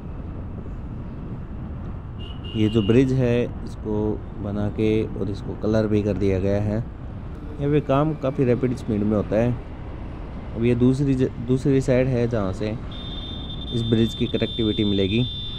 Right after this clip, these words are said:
Road बन के तैयार है, ब्लैक टॉप हो चुका है। कुछ दिनों पहले तक यहाँ पे traffic lane marking नहीं थी, लेकिन अब वो भी हो चुकी है।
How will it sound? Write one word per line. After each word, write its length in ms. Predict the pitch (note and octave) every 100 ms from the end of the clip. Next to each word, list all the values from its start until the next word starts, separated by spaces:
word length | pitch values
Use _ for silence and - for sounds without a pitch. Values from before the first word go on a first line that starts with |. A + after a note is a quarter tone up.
| - - - - - - - - - - - -
Road 340 | G#2+ A2+ A#2 A2
बन 200 | A2 A2
के 100 | G#2+
तैयार 380 | G#2 G#2+ A#2
है, 240 | A2+ A2 G#2+
ब्लैक 180 | G2+ -
टॉप 180 | G#2+ G2
हो 80 | G2
चुका 280 | F#2+ G#2 G#2+
है। 480 | A2 A2+ A#2 - - - - - - - - C#3
कुछ 120 | C3
दिनों 240 | C#3 C3+
पहले 360 | B2+ B2+ B2 B2+
तक 60 |
यहाँ 140 | A#2 G2
पे 180 | G#2 G#2
traffic 360 | G#2+ G#2 G#2+
lane 180 | G#2+ G#2
marking 420 | G#2 G2 G#2+ G#2+
नहीं 140 | F#2+ E2+
थी, 220 | A2 G#2+ - - - G2+
लेकिन 240 | G2 G#2
अब 160 | G2 F#2
वो 160 | G2+
भी 100 | G2+
हो 120 | A2+ A2
चुकी 260 | F#2 F#2+
है। 200 | F#2+ A2